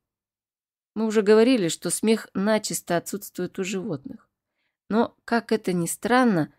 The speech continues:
смех часто отсутствует и у людей. У людей с очень молодыми душами и привязками к грубым физическим ощущениям.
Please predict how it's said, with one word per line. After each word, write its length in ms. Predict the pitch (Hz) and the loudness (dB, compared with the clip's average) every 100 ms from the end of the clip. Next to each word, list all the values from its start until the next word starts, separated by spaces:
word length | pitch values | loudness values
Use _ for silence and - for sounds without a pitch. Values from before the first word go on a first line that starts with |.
| _ - | _ -12
смех 420 | - 220 240 - | 0 4 4 2
часто 460 | - 247 254 - | -2 0 0 -2
отсутствует 720 | 180 - 220 214 - 214 214 _ | -4 -2 -6 -6 -6 -4 -4 _
и 120 | 180 | -6
у 100 | 185 | -2
людей. 640 | 190 214 208 233 185 - _ _ _ _ _ _ _ _ _ | 0 -2 -2 -2 -2 -4 _ _ _ _ _ _ _ _ _
У 100 | 196 | -4
людей 420 | 208 202 269 254 | -2 4 4 4
с 140 | - - | -2 -2
очень 260 | 247 233 | 0 2
молодыми 540 | 214 202 196 190 240 190 | 2 2 2 4 2 2
душами 600 | 170 233 254 - 165 160 | -2 -2 -2 -2 -2 -4
и 240 | - 185 | -4 -8
привязками 760 | - - 190 226 247 - 175 170 | -6 -4 -2 0 -2 -4 -6 -4
к 120 | 160 | -4
грубым 460 | 185 220 240 175 165 | -2 0 0 -4 -6
физическим 720 | 185 170 202 - - 185 180 | -8 -10 -10 -12 -10 -8 -8
ощущениям. 840 | - - - - 180 156 151 | -8 -10 -10 -6 -4 -2 -4